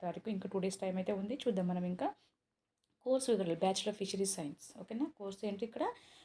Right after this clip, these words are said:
Bachelor of Fisheries Science అనేది కోర్స్ ఇది. So కళాశాల వివరాలు ఏ విధంగా ఉన్నాయంటే,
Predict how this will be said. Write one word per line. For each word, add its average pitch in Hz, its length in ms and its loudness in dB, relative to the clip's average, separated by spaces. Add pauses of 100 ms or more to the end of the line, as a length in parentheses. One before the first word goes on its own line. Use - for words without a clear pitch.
(160)
Bachelor 208 400 0
of 226 100 2
Fisheries 196 400 -2
Science 180 380 -2
అనేది 180 160 2
కోర్స్ 175 340 -6
ఇది. 220 200 0
So 254 220 -4
కళాశాల 220 720 -2 (120)
వివరాలు 190 400 0
ఏ 185 60 2
విధంగా 185 360 0
ఉన్నాయంటే, 175 540 -2